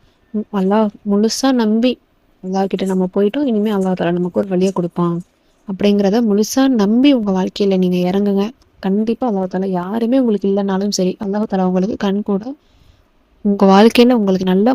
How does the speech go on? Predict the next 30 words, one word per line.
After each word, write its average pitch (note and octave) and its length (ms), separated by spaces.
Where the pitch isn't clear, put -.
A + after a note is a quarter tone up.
மாற்றம் A3 440
தெரியும். A3+ 280
அல்லாஹ் G#3 260
தஆலா G3+ 200
உதவுறான், G3 520
நேரடியா G#3 380
அல்லாஹ் G3+ 240
நமக்கு F#3 260
உதவுறான். F#3+ 400
நம்ம F#3 180
அல்லாஹ் F#3+ 180
கிட்ட G#3 100
கேட்ட F#3+ 240
துவா G3 220
எல்லாமே A3+ 440
அல்லாஹ் G#3 200
தஆலா G3 160
நிறைவேத்துறான். F#3+ 720
அல்ஹம்துலில்லாஹ் G3 640
அப்படின்னு G3+ 280
நீங்களே A3 320
சொல்லுவீங்க. F3 440
எந்த G3+ 320
ஒரு A#3+ 160
செயல், F#3+ 300
உங்களுக்கு F#3+ 260
எந்த A3 220
விஷயம் G#3+ 320
கிடைச்சாலும் F#3 460
சரி, A#3 260